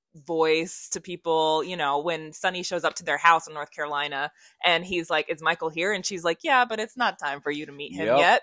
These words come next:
Speaker 1: You can talk to me." <laughs> Like, I, I just, I love those moments. And I think, I mean, I haven't read anything that Michael said about it, but I'm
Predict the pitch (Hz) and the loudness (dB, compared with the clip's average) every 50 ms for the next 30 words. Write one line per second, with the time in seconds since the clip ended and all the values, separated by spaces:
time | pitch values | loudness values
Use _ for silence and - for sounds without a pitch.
0 | _ 208 214 294 330 - 339 330 - - 240 170 165 - - - 202 170 160 151 | _ 0 0 0 4 4 4 4 6 8 8 8 8 6 0 -4 -4 -4 -4 -6
1 | 151 170 240 349 - - - - 359 330 427 - - - 339 - - - - - | -4 0 0 -2 -2 2 6 8 8 8 8 6 2 -2 -2 -2 -2 -12 -12 -12
2 | - - - - 233 247 240 233 - - 247 247 254 254 - 226 233 233 226 208 | -10 -12 -6 0 2 2 4 4 4 6 6 6 6 6 4 4 4 4 2 -2
3 | - 262 294 240 - - - 196 196 196 196 190 196 208 247 285 - - 196 190 | -4 -6 -6 -6 -6 -4 -2 0 0 0 0 0 2 2 2 2 0 -4 -6 -6
4 | 180 - 185 190 208 247 254 226 185 170 165 - - 185 190 185 180 185 180 _ | -6 -6 -8 -6 -6 -6 -4 -4 -4 -6 -6 -8 -8 -4 -2 -2 -2 -2 -4 _
5 | _ _ - 359 403 349 214 185 170 180 202 - - - _ _ _ _ _ - | _ _ -4 -2 0 0 2 0 -2 -4 -6 -12 -18 -20 _ _ _ _ _ -8
6 | 196 208 202 196 208 226 240 233 233 214 190 185 185 190 190 185 180 180 180 175 | -6 -2 -2 -2 0 0 -2 -2 -4 -4 -4 -4 -4 -6 -10 -14 -14 -14 -12 -12
7 | 151 123 165 165 - 170 - - - 175 165 156 - 147 143 151 165 180 - - | -10 -10 -10 -12 -12 -16 -18 -12 -10 -10 -10 -8 -8 -8 -6 -4 -4 -6 -6 -6
8 | 202 214 254 262 254 240 214 | -4 -2 -2 0 -2 -4 -10